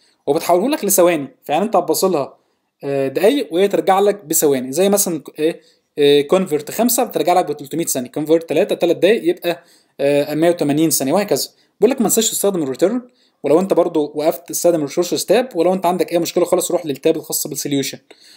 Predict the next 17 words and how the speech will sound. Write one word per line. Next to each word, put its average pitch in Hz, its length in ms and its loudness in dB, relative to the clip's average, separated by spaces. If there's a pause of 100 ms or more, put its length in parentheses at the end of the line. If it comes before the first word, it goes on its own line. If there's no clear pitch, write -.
(160)
طب 131 120 -2
تعالى 233 200 2
كده، 247 180 4
تعالى 196 200 0
نروح 208 160 -6
للكود 208 480 -4
ونستخدمها. 139 600 -2 (480)
ولو 143 100 4
لاحظت - 340 -2
هنا 277 120 2
التاجز 208 380 2
بيقول 202 180 -2
لك 202 140 -2
اللانجوج 165 460 0
فاندامنتالز، 175 640 -4
احنا 143 200 -10
الاساسيات، 135 680 -2